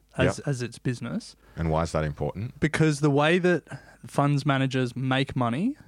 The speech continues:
Speaker 1: is from fees. And so Magellan, its, uh, blended rate, like its ma-, its average management fee across the money it makes is point six two percent.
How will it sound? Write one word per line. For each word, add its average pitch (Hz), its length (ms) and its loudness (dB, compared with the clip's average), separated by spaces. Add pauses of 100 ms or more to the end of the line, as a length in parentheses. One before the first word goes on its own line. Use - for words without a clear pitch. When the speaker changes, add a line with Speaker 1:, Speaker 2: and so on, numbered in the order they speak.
(140)
Speaker 1:
is 139 240 0
from 120 600 -4
fees. 113 540 -4 (140)
And 127 280 0
so 127 580 2
Magellan, 147 880 2
its, - 400 -4
uh, 127 540 0 (340)
blended 143 680 2 (240)
rate, 135 380 0
like 135 180 -2
its 131 160 -4
ma-, 135 120 0
its 131 240 -2
average 143 320 0
management 127 420 -4
fee 139 140 -2
across 151 260 -4
the 139 80 -2
money 123 300 0
it - 200 -8
makes 139 340 -4
is 120 220 -6
point - 460 -4
six - 180 -8
two 127 160 0
percent. 170 380 -2